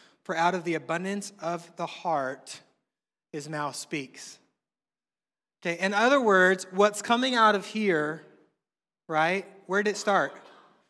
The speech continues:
according to this verse? It started right here. Okay, so if you're around somebody,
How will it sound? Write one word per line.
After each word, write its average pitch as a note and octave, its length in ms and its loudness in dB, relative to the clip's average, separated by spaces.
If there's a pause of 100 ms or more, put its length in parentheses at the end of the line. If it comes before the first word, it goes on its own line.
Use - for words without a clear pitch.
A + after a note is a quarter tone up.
(140)
according F#3+ 240 -6
to G3 80 -6
this E3+ 160 -6
verse? C#3+ 440 -4 (800)
It E3+ 100 -12
started F#3+ 440 2 (240)
right F3 200 -4
here. E3+ 340 -4 (1080)
Okay, F#3 280 -4 (320)
so G#3 200 0
if G3+ 140 -2
you're C#4+ 240 0
around A#3 480 4
somebody, F3+ 800 -2